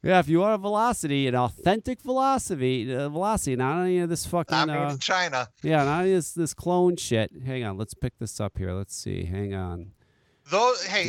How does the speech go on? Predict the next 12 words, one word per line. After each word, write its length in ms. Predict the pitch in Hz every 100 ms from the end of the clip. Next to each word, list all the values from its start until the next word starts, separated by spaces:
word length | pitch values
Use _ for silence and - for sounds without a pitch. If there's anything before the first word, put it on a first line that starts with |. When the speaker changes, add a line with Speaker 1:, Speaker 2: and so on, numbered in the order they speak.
| 156
Speaker 2:
for 160 | 202
the 100 | 202
Velocities, 720 | 190 202 202 196 220 196 175 147
we 140 | 165
will 220 | 156 175
do 240 | 156 156 131
a 40 |
trivia. 560 | - 127 101 95 87 85 _ - -
Speaker 1:
Yes. 220 | 143 127 107
Speaker 2:
Uh, 300 | 98 87 113
a 40 |
trivia 440 | - 120 92 87